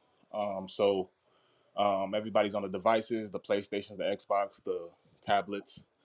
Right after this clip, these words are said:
Um, nobody's in actual textbooks, or even on the faith side, nobody's actually in the actual book anymore, the Bible. So we built a bridge where faith, uh,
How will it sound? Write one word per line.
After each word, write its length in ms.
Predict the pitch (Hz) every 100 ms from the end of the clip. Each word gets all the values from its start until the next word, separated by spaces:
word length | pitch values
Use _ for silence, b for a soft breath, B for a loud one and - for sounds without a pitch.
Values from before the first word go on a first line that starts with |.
| _ _ _
Um, 300 | 90 92 87
nobody's 360 | 107 107 107 101
in 80 | 95
actual 300 | 104 107 98
textbooks, 580 | 113 110 - 113 -
or 160 | 104 95
even 340 | 98 101 101
on 220 | 95 92 98
the 60 |
faith 280 | - 107 104
side, 200 | 104 95
nobody's 320 | 101 98 98 95 98
actually 220 | - 98
in 60 |
the 100 | 92
actual 280 | 82 104 98
book 260 | 87 107 110
anymore, 300 | 110 110 107
the 80 | 95
Bible. 440 | 202 110 113 117 _ _ _ _ _ _
So 200 | - 101
we 160 | 98
built 240 | 95 110 -
a 40 |
bridge 600 | 95 107 113 113 - - -
where 280 | - 98 95
faith, 540 | - - 104 98 - - - -
uh, 300 | 104 87